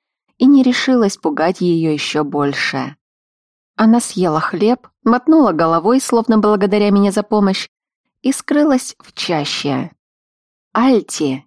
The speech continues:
нетерпеливо переминался с ноги на ногу и всем своим видом выказывал мне своё неодобрение за то, что я подходила к Эйнери сама, но не позволила ему сделать того же.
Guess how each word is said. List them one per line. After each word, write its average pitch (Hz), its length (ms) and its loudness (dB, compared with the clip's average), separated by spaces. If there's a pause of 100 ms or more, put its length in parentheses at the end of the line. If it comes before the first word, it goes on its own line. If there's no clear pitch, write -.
нетерпеливо 247 720 0
переминался 208 760 0
с - 120 -10
ноги 165 280 -2
на 190 220 0
ногу 185 260 0
и 170 60 0
всем 269 280 -2
своим 208 400 0
видом 180 380 -2
выказывал 156 600 -4
мне 151 220 -2
своё 156 320 -6
неодобрение 156 840 -4 (460)
за 226 180 -2
то, 339 140 -2
что - 160 -2
я 294 80 0
подходила 262 520 0
к - 140 -8
Эйнери 233 360 4
сама, 233 580 2
но 196 180 0
не 269 140 6
позволила 214 580 0
ему 185 300 0
сделать 156 580 -4
того 170 400 -2
же. 143 380 -4